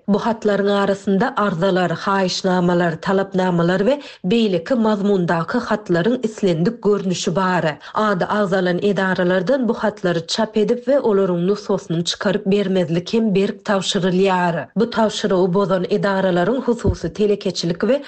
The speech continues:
adwokatlyk litsenziýalaryndan mahrum ediljekdigi berk duýduruldy. Şeýlede bu edaralaryň eýelerinden we işgärlerinden bu tapşyryk barada habarly edilendikleri hakynda düşündürüşler hem alyndy diýip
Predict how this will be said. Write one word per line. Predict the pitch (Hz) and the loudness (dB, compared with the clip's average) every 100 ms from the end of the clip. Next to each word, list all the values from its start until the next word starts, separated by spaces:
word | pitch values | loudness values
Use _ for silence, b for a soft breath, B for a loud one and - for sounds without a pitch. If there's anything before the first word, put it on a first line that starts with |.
| B | B
adwokatlyk | 220 190 208 208 175 170 233 254 | -2 0 0 -2 -4 -2 -2 0
litsenziýalaryndan | 208 208 214 190 175 180 180 170 170 226 269 B - | 0 0 0 2 2 2 2 2 2 2 0 B 0
mahrum | 208 202 - 214 233 | 0 -2 0 0 2
ediljekdigi | 233 185 185 160 180 175 175 202 214 | 0 0 0 0 -2 -2 0 2 2
berk | 180 220 220 | 2 0 0
duýduruldy. | 175 196 175 190 190 175 190 180 156 123 B | 0 2 2 2 2 2 2 2 0 -2 B
Şeýlede | - 214 185 175 170 | -2 0 2 0 2
bu | 180 | 2
edaralaryň | 208 202 190 180 175 175 170 | 2 0 0 2 2 2 0
eýelerinden | 175 196 185 180 170 170 196 214 | 2 2 2 2 2 2 2 2
we | 262 | 0
işgärlerinden | 240 185 - 196 180 170 175 165 170 233 285 B - | 0 -4 -2 0 0 0 0 0 2 2 0 B -6
bu | 233 | -4
tapşyryk | 233 220 - 185 175 | 0 0 0 -4 -2
barada | 180 190 170 160 | -2 0 0 0
habarly | 262 - 208 180 170 208 220 | -2 0 0 2 2 0 2
edilendikleri | 208 170 196 208 196 - 160 | 0 2 2 2 -2 -2 -2
hakynda | 165 190 - 175 170 285 B B | 0 -2 0 2 2 0 B B
düşündürüşler | 208 226 233 208 190 165 - 190 | -2 2 2 2 0 -2 -2 0
hem | 202 262 254 | 2 0 0
alyndy | 202 196 170 170 | 0 2 2 0
diýip | 160 220 294 | 2 2 0